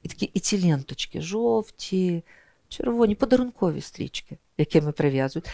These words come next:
Де-не-де скотчем, так, якимись такими подарунковими стрічками прив'язано. Оце мене вразило більше. Розумієте? Тобто пам'ять все-таки є. А, збереглася, збереглося ставлення, да? Можливо, навіть,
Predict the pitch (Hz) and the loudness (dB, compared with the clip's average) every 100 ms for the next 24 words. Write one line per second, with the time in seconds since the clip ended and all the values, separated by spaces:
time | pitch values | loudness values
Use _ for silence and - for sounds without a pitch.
0 | - 208 330 247 165 127 - 123 - 160 | -2 2 4 4 4 0 -2 -4 -2 -6
1 | - - 180 190 180 - 196 180 - 151 | -2 0 0 -2 -2 -2 -2 0 0 0
2 | 175 143 - 185 175 151 - - 151 - | 0 0 4 4 4 0 -2 -4 -6 -4
3 | 147 147 - - - 135 - - - - | -6 -6 -8 -8 -8 -10 -10 -12 -10 -8
4 | - - 196 - 277 254 208 185 190 190 | -8 -6 -4 2 2 4 2 4 2 2
5 | 180 175 156 160 151 131 - - - - | -2 -4 -6 -2 -2 -2 -4 -4 -6 -12
6 | - - - - 160 190 220 311 - 165 | -12 -12 -10 -6 -4 -2 0 2 2 0
7 | 202 190 - 202 - 226 254 240 - - | -2 -2 0 -2 0 2 2 2 -2 -4
8 | 202 - - 175 151 139 117 - - - | -4 -6 -4 -2 0 0 -2 -8 -18 -16
9 | - - - - 156 147 147 143 147 - | -12 -14 -8 0 2 2 2 2 0 0
10 | - - 160 160 196 208 185 196 190 170 | -2 0 0 4 6 6 6 4 6 4
11 | - 156 160 175 175 220 - 196 - - | 2 0 2 2 4 2 2 2 0 2
12 | 175 165 139 131 131 131 127 127 127 151 | 4 6 4 2 -4 -4 -4 -6 -4 -6
13 | 240 - - - 202 233 269 233 233 226 | -6 -10 -16 -2 2 4 4 6 4 2